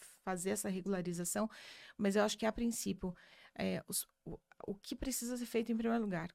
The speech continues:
Contratos, registro da empresa, registro da marca e adequação à L G, à L G P D. Partindo disso, você já começa regularizado, em conformidade com a lei, começa certo.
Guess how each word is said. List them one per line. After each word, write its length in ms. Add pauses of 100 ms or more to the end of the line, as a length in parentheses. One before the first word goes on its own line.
Contratos, 960 (400)
registro 640
da 140
empresa, 540
registro 540
da 120
marca 400
e 60
adequação 480
à 40
L 140
G, 200
à 160
L 220
G 140
P 160
D. 200 (560)
Partindo 480
disso, 360
você 160
já 120
começa 560
regularizado, 1080
em 80
conformidade 800
com 140
a 20
lei, 340
começa 440
certo. 640